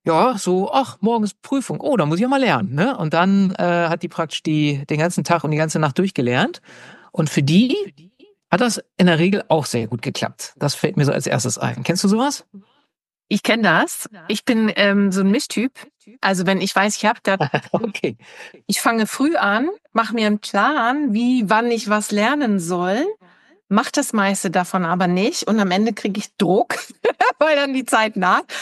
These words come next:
Speaker 2: Dann mach ich noch mal einen reduzierten Plan, was ist jetzt wirklich wichtig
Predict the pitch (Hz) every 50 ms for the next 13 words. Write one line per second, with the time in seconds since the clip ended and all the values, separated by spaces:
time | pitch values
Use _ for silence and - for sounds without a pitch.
0 | - - - - 208 202 202 202 208 208 - 202 202 190 202 196 185 180 180 180
1 | 170 - - - - _ - 202 208 208 190 - - 214 208 - 233 220 - 233
2 | 220 220 190 175 180 - 165 160 - 160 - - - 185 208 - 247 247 - 240
3 | 254 254 - 311 294 -